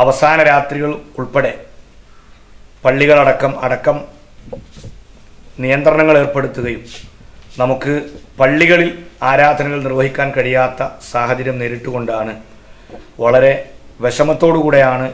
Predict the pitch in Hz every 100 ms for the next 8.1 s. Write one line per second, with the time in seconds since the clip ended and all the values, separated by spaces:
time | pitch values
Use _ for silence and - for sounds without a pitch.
0 | - 123 120 113 120 - 123 123 - -
1 | - 117 113 117 131 131 131 113 110 107
2 | 110 - - - - - - - - -
3 | - - - 120 - 156 156 165 165 165
4 | 147 143 139 139 135 135 135 - - -
5 | - - - - - 127 143 156 139 147
6 | 151 151 147 147 - 139 151 156 - -
7 | - 120 123 - 156 170 170 143 139 135